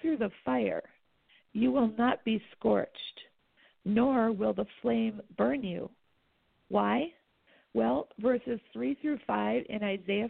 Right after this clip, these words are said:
forty-three say, "For I am the Lord your God, the Holy One of Israel, your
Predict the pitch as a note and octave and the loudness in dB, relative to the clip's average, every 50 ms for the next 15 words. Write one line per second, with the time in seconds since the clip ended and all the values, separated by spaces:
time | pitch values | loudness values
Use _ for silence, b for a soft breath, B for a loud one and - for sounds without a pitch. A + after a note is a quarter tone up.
0 | - _ B3+ C4 C4+ D4 D#4+ - - - A#3 G3+ F#3+ G3 G3+ G3 _ _ - B3 | -2 _ 0 2 2 2 -2 -2 -4 -6 -4 -4 -2 -4 -6 -8 _ _ -4 -2
1 | G#3 F#3 - - - _ _ _ _ _ _ _ B B B B B B B B | -2 -2 -4 -6 -12 _ _ _ _ _ _ _ B B B B B B B B
2 | B B - - A3+ G#3+ - - - G#3+ A#3+ C4+ C#4 D4 C#4 B3 G#3 G#3 G#3+ G#3 | B B -2 0 2 2 2 0 -2 -4 -2 -2 -2 -4 -4 -4 -4 -4 -2 -2
3 | G#3+ A3 A#3 B3+ A#3 B3 C#4+ D4+ A#3+ A3+ G3+ F#3 - - - A3+ A#3 A#3 - _ | 0 0 0 -2 -2 -4 -4 -4 -2 -2 -2 -2 -4 -8 -10 -12 -16 -18 -18 _
4 | _ _ _ _ _ _ _ - A3+ A3+ G#3 G3 A#3 A3+ B3 B3+ C#4 C#4 C#4 D4 | _ _ _ _ _ _ _ -2 -2 -2 0 0 2 2 2 2 2 0 0 -2
5 | C#4+ D4 C#4 A3+ G#3+ G3+ E3+ F3+ G3 G3+ G3+ G3 F#3+ F#3+ F#3 F#3+ - _ _ _ | -2 -2 0 0 -2 -2 -4 -4 -2 -2 -2 -2 -2 -4 -6 -8 -10 _ _ _
6 | B B B B B B B _ F#3+ G3 A3 G#3+ G#3+ G#3+ G#3+ | B B B B B B B _ 0 2 4 4 4 4 2